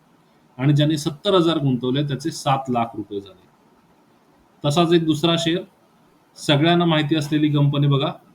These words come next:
टाटा मोटर्स. दोन हजार एकोणीस मध्ये किती किंमत होती त्याची? एकशे पन्नास रुपये. आज किती आहे? एक हजार रुपये. सहा पटीनं, सात पटीनं काय झालंय, या शेअरमध्ये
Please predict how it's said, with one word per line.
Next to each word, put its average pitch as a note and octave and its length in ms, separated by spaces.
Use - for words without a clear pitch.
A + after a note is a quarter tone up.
टाटा C3+ 240
मोटर्स. A#2 560
दोन C#3 220
हजार E3+ 260
एकोणीस F3 460
मध्ये B2 180
किती D3+ 220
किंमत E3 340
होती D#3 160
त्याची? D#3 280
एकशे D#3 340
पन्नास C3+ 400
रुपये. G#2 240
आज D3 220
किती F3 260
आहे? E3 240
एक F#3+ 280
हजार C#3+ 320
रुपये. G#2+ 320
सहा D#3+ 360
पटीनं, E3 460
सात E3 320
पटीनं C#3+ 360
काय C3 240
झालंय, A#2+ 280
या D3+ 140
शेअरमध्ये C#3 640